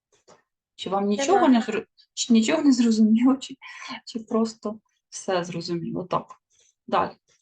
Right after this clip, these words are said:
Speaker 1: Пишете собі. Можете написати «домашня робота», відпусти-, е, пропустити чотири клітинки,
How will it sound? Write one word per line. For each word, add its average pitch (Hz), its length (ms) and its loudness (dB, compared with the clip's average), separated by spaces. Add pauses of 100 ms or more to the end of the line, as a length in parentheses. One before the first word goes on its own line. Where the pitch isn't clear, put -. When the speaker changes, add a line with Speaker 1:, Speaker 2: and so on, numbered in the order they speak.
(500)
Speaker 1:
Пишете 170 420 -2
собі. 165 440 -10 (3500)
Можете 302 260 -4
написати 202 400 -4
«домашня 180 460 -4
робота», 220 360 -4
відпусти-, - 520 -16
е, - 140 -6
пропустити 170 580 -10
чотири 170 360 -10
клітинки, 220 680 -8